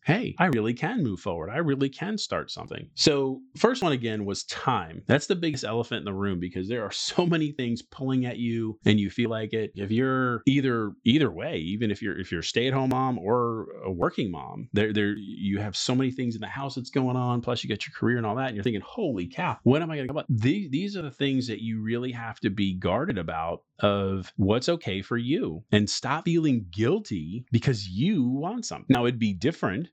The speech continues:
if that was, like, an all-day thing, like, "Oh, I don't have time for that," or, "It's all about me." Again, I'm talking about the one hour to do it, to carve out of your day and say, "This is my time." So think about, I would hope, but just about everybody's heard the name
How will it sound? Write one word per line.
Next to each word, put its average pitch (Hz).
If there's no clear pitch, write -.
if 107
that 117
was, 113
like, 104
an 101
all-day 107
thing, -
like, 90
"Oh, 101
I 101
don't 98
have 92
time 98
for 90
that," 98
or, 80
"It's -
all 139
about 82
me." 71
Again, 117
I'm 95
talking 160
about 113
the 101
one 95
hour 92
to 104
do 90
it, -
to -
carve 139
out 123
of 123
your 110
day 98
and 92
say, 87
"This 98
is 110
my 92
time." -
So 101
think -
about, 139
I 98
would 87
hope, 160
but 190
just -
about 104
everybody's 87
heard 110
the 92
name 87